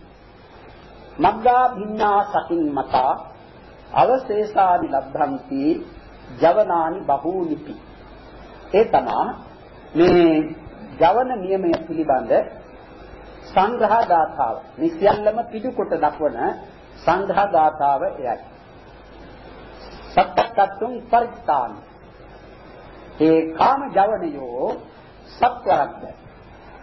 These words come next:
ඒ කියේ වැඩිම වාර ගණන. කාම ජවන් චිත්ත වීතියක ලැබෙන්නේ වැඩිම වශයෙන්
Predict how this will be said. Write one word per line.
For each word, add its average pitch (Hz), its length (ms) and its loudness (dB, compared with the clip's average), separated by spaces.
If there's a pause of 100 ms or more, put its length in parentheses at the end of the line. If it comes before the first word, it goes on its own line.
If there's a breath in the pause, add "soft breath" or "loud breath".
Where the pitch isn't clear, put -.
(220)
ඒ 156 120 -2
කියේ 220 220 4
වැඩිම 240 340 2
වාර 208 360 2
ගණන. 160 340 -4 (540)
කාම 170 300 2
ජවන් 147 440 0
චිත්ත - 260 -12
වීතියක 160 540 0
ලැබෙන්නේ 135 680 0 (560)
වැඩිම 226 440 2 (280)
වශයෙන් 185 520 -2